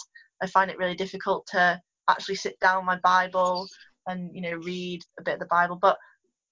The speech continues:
now in lockdown, I feel like I've got all this extra time, and it's, it's really lovely 'cause I can just sit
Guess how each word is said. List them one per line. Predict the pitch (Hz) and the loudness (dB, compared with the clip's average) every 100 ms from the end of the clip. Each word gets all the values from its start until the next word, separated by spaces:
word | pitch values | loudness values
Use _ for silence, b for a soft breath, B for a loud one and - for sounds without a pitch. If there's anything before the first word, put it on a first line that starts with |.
| _ | _
now | 202 214 214 170 | 2 6 6 6
in | 190 | 4
lockdown, | 190 - 180 170 | 4 4 4 4
I | 185 | 2
feel | - 202 | 2 2
like | 196 | 2
I've | 190 | -2
got | - | 2
all | 196 | 2
this | 190 190 | 0 -4
extra | - - 196 | -6 -6 -6
time, | 208 214 160 - - 185 | 0 2 2 -2 0 4
and | 185 185 180 185 - _ _ - | 4 0 -6 -10 -12 _ _ -8
it's, | 196 - - - | -8 -8 -8 -2
it's | 196 | 0
really | 208 196 | 4 4
lovely | 208 214 175 | 2 -2 -6
'cause | - | -6
I | 180 | -6
can | 196 | -6
just | 190 185 - | -6 -6 -6
sit | 196 | -8